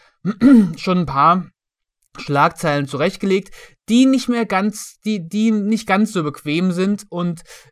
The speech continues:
die auch wirklich, ich möchte mich deswegen auch heute mal ein bisschen an die schwierigeren Sachen ranwagen, ähm, nicht ranwagen, sondern ich mach das einfach, ich bin einfach, da bin ich relativ schmerzbefreit, aber auch ihnen die zumuten, sagen wir es lieber so,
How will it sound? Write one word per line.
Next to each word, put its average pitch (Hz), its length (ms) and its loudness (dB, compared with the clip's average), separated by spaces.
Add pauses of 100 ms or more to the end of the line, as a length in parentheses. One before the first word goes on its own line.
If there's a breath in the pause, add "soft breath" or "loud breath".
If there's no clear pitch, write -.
(120)
die 190 120 0
auch 151 220 0
wirklich, 170 280 -4
ich 160 120 -14
möchte 175 180 -6
mich 165 140 -8
deswegen 175 240 -8
auch 156 160 -8
heute 170 240 -2
mal 156 100 0
ein 151 80 -8
bisschen 165 400 -6 (320 loud breath)
an 180 200 -2
die 180 140 -2
schwierigeren 156 800 0
Sachen 139 320 -2
ranwagen, 139 720 0 (340 soft breath)
ähm, 139 560 -4 (200)
nicht 147 200 -4
ranwagen, 127 480 0
sondern 127 200 -6
ich 120 120 -10
mach 123 160 -6
das 147 120 -6
einfach, 143 360 -4
ich 135 160 -8
bin 135 100 -8
einfach, 120 300 -10
da 120 140 -8
bin 135 120 -4
ich 135 100 -6
relativ 135 320 -4
schmerzbefreit, 151 800 -4 (280 loud breath)
aber 147 180 -4
auch 156 160 -6
ihnen 202 320 2
die 175 240 0
zumuten, 165 680 0
sagen 135 220 -4
wir 165 40 -6
es 156 60 -12
lieber 160 200 -2
so, 127 380 -4